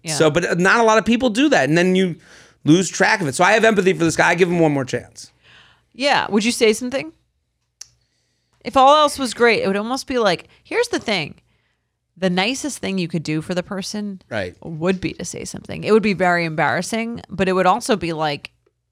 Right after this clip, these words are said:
Speaker 1: extremely helpful. Like, I would rather someone tell me that
Speaker 2: Me too.
Speaker 1: than get dumped for, and for seemingly no reason.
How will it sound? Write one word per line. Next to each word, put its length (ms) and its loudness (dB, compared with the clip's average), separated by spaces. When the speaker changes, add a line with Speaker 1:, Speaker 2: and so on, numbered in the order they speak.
Speaker 1:
extremely 580 -2
helpful. 280 -4
Like, 160 -2
I 160 2
would 120 2
rather 520 6
someone 300 0
tell 180 0
me 140 -2
that 380 -2
Speaker 2:
Me 200 -2
too. 180 -6
Speaker 1:
than 200 0
get 240 0
dumped 400 2
for, 260 -6
and 320 -6
for 140 -2
seemingly 600 -4
no 160 -4
reason. 520 -6